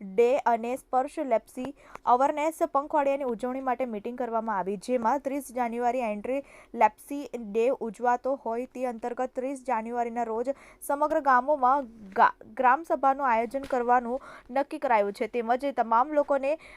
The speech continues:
રક્તપિત્ત રોગ વિશે જાણકારી મળે, તેમજ રક્તપિત્તના દર્દીઓને લોકોના પણ સાથ સહકાર મળે, જેથી કરીને રક્તપિત્તના દર્દીને શારીરિક, માનસિક, સામાજિક અને આર્થિક રીતે પણ સહાયક રૂપ થાય. વધુમાં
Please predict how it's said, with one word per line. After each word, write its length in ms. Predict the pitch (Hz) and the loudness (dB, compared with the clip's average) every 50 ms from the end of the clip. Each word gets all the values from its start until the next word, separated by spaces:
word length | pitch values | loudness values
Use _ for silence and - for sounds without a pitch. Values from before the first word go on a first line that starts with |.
| - _ - | -12 _ 0
રક્તપિત્ત 640 | 247 269 320 - - 339 - - 302 294 285 - | 2 2 2 2 -2 -8 -8 -8 -10 -10 -8 -6
રોગ 340 | 320 294 262 247 247 269 247 | -6 -2 0 0 0 0 -2
વિશે 440 | 269 247 247 233 - - 254 254 262 | -4 -6 -8 -10 -4 0 2 2 2
જાણકારી 520 | 220 233 233 208 208 214 - 247 247 220 | 4 4 4 4 4 2 0 0 0 0
મળે, 220 | 220 240 240 247 254 | -2 -4 -4 -6 -6
તેમજ 380 | 254 262 240 240 240 240 240 | -6 -4 -4 -4 -2 -2 -2
રક્તપિત્તના 760 | 262 233 240 254 - - 269 - 254 254 226 269 254 247 247 254 | -4 -4 -4 -4 -4 -4 -4 -4 -6 -4 -2 -2 -2 0 -2 0
દર્દીઓને 640 | 220 208 196 190 196 202 240 254 240 220 208 214 - - - - - - | 2 2 2 2 0 0 0 0 0 0 -2 -6 -8 -12 -18 -20 -12 2
લોકોના 360 | 240 247 247 247 294 285 302 302 | 6 6 8 8 6 6 4 4
પણ 200 | - 302 302 339 | 4 2 2 4
સાથ 360 | 311 - 285 247 269 277 320 | 4 6 6 6 6 6 2
સહકાર 400 | 302 - 302 262 254 269 262 269 | 0 2 2 2 2 2 2 2
મળે, 260 | 262 262 254 262 277 | 2 2 2 2 2
જેથી 300 | 220 247 233 233 - 262 | 2 2 0 0 -2 -4
કરીને 320 | - 254 247 254 247 262 | -2 -2 -2 0 -2 -2
રક્તપિત્તના 680 | 254 233 240 254 - 277 - - 247 240 - 254 233 240 | 0 -2 -2 -2 -4 -8 -8 -8 -10 -10 -10 -8 -6 -6
દર્દીને 520 | 240 220 214 202 196 202 247 247 220 220 247 - - - - - | -4 -2 -4 -4 -2 -4 -6 -6 -6 -6 -8 -10 -14 -20 -20 -4
શારીરિક, 480 | - - 262 240 247 262 285 302 - | 4 6 8 8 8 6 2 0 0
માનસિક, 400 | 294 269 233 226 233 - 277 277 | 2 2 4 4 2 -2 -4 -2
સામાજિક 480 | 277 - 262 214 214 226 233 247 262 269 | 0 2 2 2 2 0 -2 -2 -4 -4
અને 100 | 254 262 | -2 2
આર્થિક 360 | 233 196 185 196 - 262 - | 4 4 4 2 0 -2 -2
રીતે 260 | 254 247 226 - 247 | -2 -2 -2 -2 -2
પણ 160 | 233 - 220 - - - - - - - | -2 -2 -4 -4 -6 -10 -20 -20 -18 -4
સહાયક 640 | - - 247 226 233 247 269 294 294 302 294 - | 2 6 6 6 8 6 6 4 4 2 2 0
રૂપ 280 | 311 254 277 262 - 302 | 0 0 0 0 0 -2
થાય. 340 | 285 - - 233 214 254 262 | -4 0 0 2 2 2 2
વધુમાં 420 | 220 220 214 190 247 240 254 254 | 0 -2 -2 -4 -2 -2 -2 -2